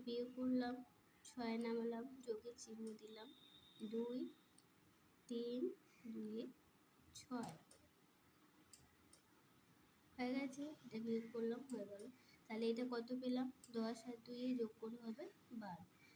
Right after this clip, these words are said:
তাহলে বারো উত্তর পেলাম। এখানে দেখো ভাজ্য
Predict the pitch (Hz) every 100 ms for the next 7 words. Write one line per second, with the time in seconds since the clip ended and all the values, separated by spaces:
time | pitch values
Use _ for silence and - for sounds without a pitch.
0 | - - 240 240 254 208 208 240 370 -
1 | 202 202 202 - 180 175 180 233 240 254
2 | 254 254 247 269 302 - - - 220 226
3 | 220 214